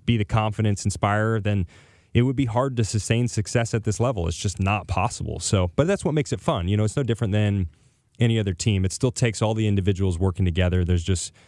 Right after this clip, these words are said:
there's definitely a couple different people that have gotta bring, you know, that confidence to the group and, and keep leading with the direction.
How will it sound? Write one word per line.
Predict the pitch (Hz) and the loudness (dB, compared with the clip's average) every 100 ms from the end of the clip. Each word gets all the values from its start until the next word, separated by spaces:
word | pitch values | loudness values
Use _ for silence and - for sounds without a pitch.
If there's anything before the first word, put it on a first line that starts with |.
| - | -4
there's | 110 | 0
definitely | 101 131 113 | 2 0 0
a | 98 | 0
couple | 107 98 | 0 -2
different | 98 92 90 | -2 -2 0
people | 101 92 | 0 2
that | 92 | 0
have | 85 | 0
gotta | 92 85 | 0 2
bring, | 92 95 90 82 - - _ _ - | 2 2 0 -2 -6 -20 _ _ 0
you | |
know, | 90 | 2
that | 87 - | 2 -2
confidence | 104 98 87 90 - | 0 0 2 -2 0
to | 87 | 0
the | 85 | 0
group | 92 90 87 90 | 2 2 2 0
and, | 87 - | -2 -2
and | 82 82 - | -2 -2 0
keep | 104 90 | -2 2
leading | 92 87 82 | 0 2 0
with | 78 - | -2 -2
the | |
direction. | 76 76 76 - | -4 -4 -4 -6